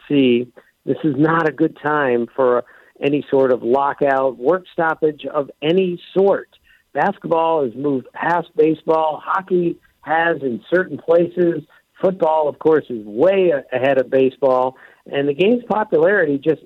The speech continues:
isn't what it was. And it's become more of a regional sport than a national sport. So this is not good for business that there's a lockout,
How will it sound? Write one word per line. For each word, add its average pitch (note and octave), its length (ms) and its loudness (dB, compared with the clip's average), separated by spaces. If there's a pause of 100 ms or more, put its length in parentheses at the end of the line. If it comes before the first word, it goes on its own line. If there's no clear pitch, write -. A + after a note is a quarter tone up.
isn't F#3 440 0
what C#3+ 300 2
it E3+ 120 4
was. F3+ 440 0 (320)
And B2 320 -14
it's B2+ 260 -20
become E3 360 -8
more E3 280 0
of C#3+ 100 -2
a B2+ 120 2
regional D#3+ 580 0
sport D#3 440 0 (380)
than C3 140 -2
a B2+ 80 0
national D3+ 580 -2
sport. C#3+ 500 0
So C#3 80 -2
this F3 260 -8
is F#3 140 -2
not F#3 380 2
good F#3+ 280 2
for D#3 100 0
business C#3 520 0 (400)
that B2 160 -2
there's C#3 220 2
a B2+ 60 0
lockout, C#3+ 640 0